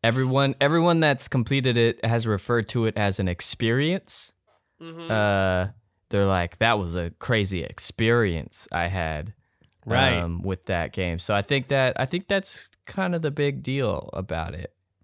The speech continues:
Speaker 1: I think you gotta
Speaker 2: Yeah.
Speaker 1: beat that thing to, to
Speaker 2: I think
Speaker 1: really
Speaker 2: I should
Speaker 1: have
Speaker 2: beat it for
Speaker 1: perspective.
Speaker 2: sure. I think I
Speaker 1: But
Speaker 2: gotta beat it for sure. I think it could have an ending that would definitely push me over into best narrative, you know? But as far as direction and game of the year, it,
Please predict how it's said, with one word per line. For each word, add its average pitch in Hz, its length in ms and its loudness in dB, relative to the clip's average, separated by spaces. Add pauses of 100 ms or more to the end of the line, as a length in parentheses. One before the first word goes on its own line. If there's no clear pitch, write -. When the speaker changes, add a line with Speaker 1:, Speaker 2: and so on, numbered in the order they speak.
(140)
Speaker 1:
I - 60 -8
think 185 200 -4
you 214 60 -6
gotta 165 200 4
Speaker 2:
Yeah. 107 120 2
Speaker 1:
beat 104 120 -4
that 92 200 2
thing 90 340 -2 (320)
to, 104 220 -4
to - 160 -2
Speaker 2:
I 170 60 4
think 226 100 4
Speaker 1:
really 240 40 6
Speaker 2:
I 214 120 4
should 254 80 2
Speaker 1:
have 214 160 2
Speaker 2:
beat 220 80 2
it 220 140 2
for 190 140 0
Speaker 1:
perspective. 98 100 2
Speaker 2:
sure. 117 560 2 (1080)
I - 80 4
think 320 140 4
I 359 60 6
Speaker 1:
But 320 40 0
Speaker 2:
gotta 302 140 6
beat 254 140 -2
it 233 60 -2
for 226 140 2
sure. 214 340 4
I 214 120 4
think 311 180 2
it 311 80 0
could 254 120 2
have 190 220 4
an 185 80 0
ending 165 460 0
that 165 140 0
would 135 140 -2
definitely 143 600 2 (540)
push 185 360 4
me 180 160 4
over 160 240 6
into 151 220 2
best 127 400 2
narrative, 147 680 2 (880)
you 180 100 0
know? 220 240 2 (640)
But 202 280 6 (100)
as 170 160 2
far 262 160 6
as 175 100 4
direction 156 800 2
and 131 380 0
game 139 240 2
of 123 40 0
the 120 80 0
year, 139 520 4
it, 151 200 -2